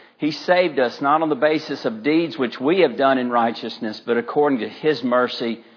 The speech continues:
which is compassion, by the washing of, reg-, and, of regeneration and renewing by the Holy Spirit."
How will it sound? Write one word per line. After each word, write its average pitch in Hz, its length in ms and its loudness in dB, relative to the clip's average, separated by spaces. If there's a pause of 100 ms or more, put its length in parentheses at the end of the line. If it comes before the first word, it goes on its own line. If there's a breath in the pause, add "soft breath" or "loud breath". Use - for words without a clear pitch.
(240 loud breath)
which 113 180 -4
is 123 120 -4
compassion, 127 680 0 (220)
by 120 140 4
the 113 100 2
washing 131 540 0
of, 117 120 -4
reg-, 107 240 -8
and, 113 320 -2
of 95 120 -4
regeneration 120 720 -2
and 113 120 -4
renewing 117 420 -2
by 107 120 4
the 107 100 0
Holy 110 280 0
Spirit." 147 600 0